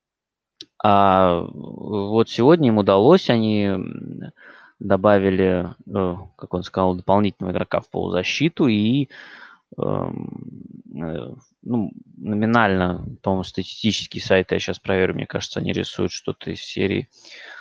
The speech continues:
э, пять три два у Вулверхэмптона. В принципе, без мяча так и было, действительно, э, с Хименесом и Поденсе впереди.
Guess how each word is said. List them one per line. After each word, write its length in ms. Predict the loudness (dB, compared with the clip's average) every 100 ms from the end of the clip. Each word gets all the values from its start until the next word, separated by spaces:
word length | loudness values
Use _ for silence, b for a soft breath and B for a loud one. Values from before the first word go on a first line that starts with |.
| B B B B B B B _ 2
э, 280 | 6 6 6
пять 220 | 4 2 4
три 140 | 2
два 260 | 4 6 6
у 800 | 6 6 6 4 0 -4 -2 0
Вулверхэмптона. 720 | 2 2 2 0 0 -2 -4
В 60 | -2
принципе, 380 | -2 -2 -6
без 180 | -4 0
мяча 320 | 0 4 4
так 220 | 4 2 0
и 20 |
было, 280 | 4 4 4
действительно, 840 | 0 -4 -4 -6 -6 -6 -6 -8 _ _ _ _ _ _ _ _ _ _ _ -8
э, 280 | 0 2 2
с 80 | 0
Хименесом 500 | -2 0 0 0 -4
и 40 | -2
Поденсе 420 | 0 2 0 -4
впереди. 480 | -8 -4 -2 -2